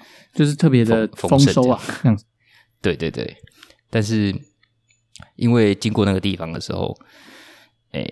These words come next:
Speaker 2: 各个地方势力就会想要去
Speaker 1: 抢教。
Speaker 2: 获得这样的一个祝福。
Speaker 1: 是。
Speaker 2: 对，对，对。所以就会出现这样的一个抢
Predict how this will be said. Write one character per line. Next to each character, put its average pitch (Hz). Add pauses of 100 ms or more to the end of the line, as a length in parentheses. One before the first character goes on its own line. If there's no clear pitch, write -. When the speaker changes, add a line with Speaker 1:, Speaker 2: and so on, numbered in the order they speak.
(120)
Speaker 2:
各 -
个 69
地 92
方 80
势 92
力 71
就 80
会 85
想 -
要 -
去 -
Speaker 1:
抢 110
教。 - (240)
Speaker 2:
获 104
得 71
这 85
样 80
的 53
一 58
个 -
祝 -
福。 -
Speaker 1:
是。 -
Speaker 2:
对， 85
对， 65
对。 - (480)
所 -
以 87
就 90
会 95
出 92
现 87
这 82
样 80
的 -
一 -
个 - (440)
抢 -